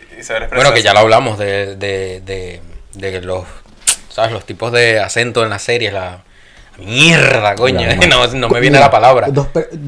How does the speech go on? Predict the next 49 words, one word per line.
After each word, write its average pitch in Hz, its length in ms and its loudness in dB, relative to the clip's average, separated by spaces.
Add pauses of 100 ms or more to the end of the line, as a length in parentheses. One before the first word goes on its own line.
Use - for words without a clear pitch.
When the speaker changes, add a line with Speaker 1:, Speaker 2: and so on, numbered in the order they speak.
Speaker 3:
bueno, 131 220 -4
una 123 120 -4
pregunta 110 360 -4
para 120 140 0
los 101 120 -2
dos. 95 140 -6
¿Cuál 113 220 -2
es 127 440 2 (600)
un 117 160 -4
acento 113 400 -2
que 113 480 4
tu 110 80 0
debilidad? 101 480 0 (200)
Que 98 180 -4
ese 101 120 -4
acento 117 300 -6
sea - 140 -6
tu 110 120 -2
debilidad. 98 380 -4 (200)
Speaker 2:
Acento 135 640 0
de, 131 280 2
de, 110 280 -2
Speaker 3:
Ajá. 107 180 -4
Speaker 2:
de 104 160 -6
Speaker 3:
Un, 117 160 -6
un 135 340 -6
acento 143 680 0
que 123 80 4
Speaker 2:
Es 107 100 0
que 117 120 2
yo 110 120 2
creo 113 160 0
que 107 100 -6
soy 104 160 -6
muy 104 300 -4
típico, 95 460 -8
macho. 92 380 -8 (1120)
Tengo, 147 460 4
tengo 120 380 0
el 98 60 -2
Speaker 3:
¿Tienes 117 160 0
Speaker 2:
de, 110 60 2
Speaker 3:
para 107 120 2
Speaker 2:
el 107 60 2
de 107 60 2
Speaker 3:
elegir? 107 140 0
Speaker 2:
toda 113 200 6
la 143 80 8
vida 202 340 2